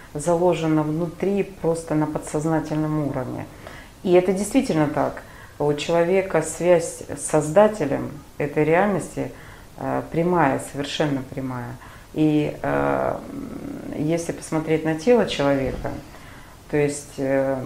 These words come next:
ну, давайте тогда более конкретно говорить. Вот, например, мы создаем мысль.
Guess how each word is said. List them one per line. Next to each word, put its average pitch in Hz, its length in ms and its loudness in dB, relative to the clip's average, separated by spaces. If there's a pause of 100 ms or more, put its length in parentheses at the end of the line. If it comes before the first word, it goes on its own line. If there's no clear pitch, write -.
(360)
ну, 262 420 -2 (100)
давайте 185 400 6
тогда 143 440 2 (800)
более 147 340 0
конкретно 143 540 0
говорить. 127 460 -6 (340)
Вот, 233 100 2
например, 151 480 2 (380)
мы 196 160 2
создаем 156 480 4
мысль. 151 320 0